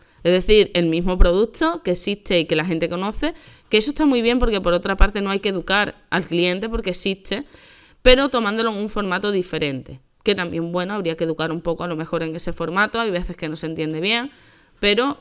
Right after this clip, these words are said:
ahí está. Podemos tener eso, un formato diferente, una manera diferente de hacer las cosas también, o tener procesos diferentes, ¿de acuerdo? En eso, por ejemplo, es lo que se ma-,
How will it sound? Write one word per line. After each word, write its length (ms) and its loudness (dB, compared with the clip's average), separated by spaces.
ahí 140 0
está. 360 -10
Podemos 360 2
tener 380 0
eso, 300 -4
un 100 -6
formato 640 -2
diferente, 760 -4
una 180 0
manera 480 0
diferente 420 -4
de 60 0
hacer 240 -4
las 140 -2
cosas 320 -4
también, 460 -2
o 120 2
tener 320 2
procesos 480 4
diferentes, 600 -4
¿de 100 -2
acuerdo? 420 0
En 140 -2
eso, 240 -2
por 100 2
ejemplo, 360 0
es 40 4
lo 120 2
que 80 -4
se 140 -4
ma-, 220 2